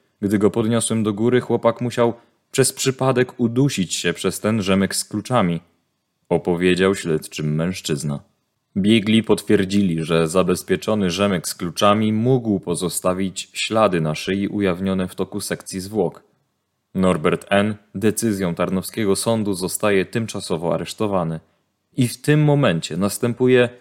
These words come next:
nieoczekiwany zwrot w tej niewiarygodnie brzmiącej historii. Po latach Elżbieta W. wielokrotnie będzie powtarzać,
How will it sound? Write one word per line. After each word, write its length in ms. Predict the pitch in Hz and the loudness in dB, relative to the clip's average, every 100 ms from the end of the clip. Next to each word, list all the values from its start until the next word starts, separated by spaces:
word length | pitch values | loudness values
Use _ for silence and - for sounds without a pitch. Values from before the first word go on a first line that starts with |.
| _ 120 | _ 0
nieoczekiwany 1000 | 135 147 139 131 113 - 92 95 92 87 | 2 4 2 -2 -4 -4 -2 0 0 -4
zwrot 320 | 85 87 - | -4 -4 -4
w 100 | - | -6
tej 280 | 87 85 - | -6 -4 -4
niewiarygodnie 800 | 92 95 98 101 98 98 92 92 | -4 2 2 2 2 0 -2 -4
brzmiącej 480 | 90 92 87 90 | -6 -6 -4 -6
historii. 540 | 85 87 - 101 87 80 _ _ _ _ _ _ - | -10 -10 -2 0 0 -2 _ _ _ _ _ _ -2
Po 120 | 87 | 4
latach 440 | 87 85 98 104 - | 4 6 4 2 0
Elżbieta 540 | 87 80 90 82 90 | -2 0 -2 0 -2
W. 260 | 85 101 98 _ _ - | -2 -4 -4 _ _ -2
wielokrotnie 720 | 101 95 92 107 101 - 80 | 4 4 4 2 0 0 -4
będzie 280 | 80 80 87 | -2 -2 -4
powtarzać, 680 | 95 - 104 98 92 80 | -6 -2 2 4 2 -4